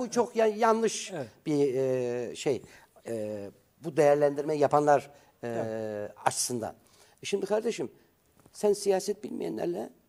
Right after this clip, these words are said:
Speaker 1: siyaset yapıyorsun ya, iktidar. Bunu görmüyor musun ya?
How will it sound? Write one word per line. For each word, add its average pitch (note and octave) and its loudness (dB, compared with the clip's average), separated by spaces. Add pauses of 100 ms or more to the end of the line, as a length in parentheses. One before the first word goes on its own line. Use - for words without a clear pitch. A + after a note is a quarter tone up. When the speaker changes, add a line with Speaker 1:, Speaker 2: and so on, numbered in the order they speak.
(560)
Speaker 1:
siyaset - -8
yapıyorsun A3+ -10
ya, - -14
iktidar. - -4 (880)
Bunu D#3+ -2
görmüyor C#4 -2
musun E3+ -10
ya? F3 -10